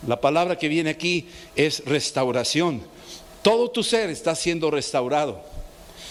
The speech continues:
Y como decíamos hace rato, aunque, aunque el, el cuerpo humano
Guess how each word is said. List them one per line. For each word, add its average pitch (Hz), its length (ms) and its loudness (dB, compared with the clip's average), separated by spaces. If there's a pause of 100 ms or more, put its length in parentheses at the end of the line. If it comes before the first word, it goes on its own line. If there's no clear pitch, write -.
(280)
Y 131 100 0
como 139 220 2
decíamos 180 360 0
hace 170 200 0
rato, 202 380 0 (200)
aunque, 165 560 2
aunque 170 380 0
el, 165 300 0 (320)
el 156 200 4
cuerpo 247 400 2
humano 196 440 0